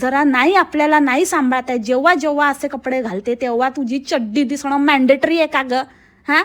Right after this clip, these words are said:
सगळीकडे आपला फ्री शो करत फिरत असते. नाही झेपत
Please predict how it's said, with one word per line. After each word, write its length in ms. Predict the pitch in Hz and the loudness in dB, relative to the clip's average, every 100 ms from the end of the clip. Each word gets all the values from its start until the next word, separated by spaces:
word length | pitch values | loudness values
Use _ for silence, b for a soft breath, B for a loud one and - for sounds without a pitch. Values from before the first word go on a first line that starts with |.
| - b b - | -2 b b -6
सगळीकडे 420 | 311 262 302 330 | -2 -2 2 2
आपला 240 | 320 302 | 2 2
फ्री 260 | 320 311 269 | 0 0 -2
शो 140 | 277 | -2
करत 220 | 311 302 302 | -2 -2 -2
फिरत 280 | - 233 247 | -4 -4 -2
असते. 480 | 269 - 294 285 - b b b _ _ | -4 -4 -2 -2 -4 b b b _ _
नाही 220 | 226 285 320 | -2 0 2
झेपत 260 | 294 330 | 0 0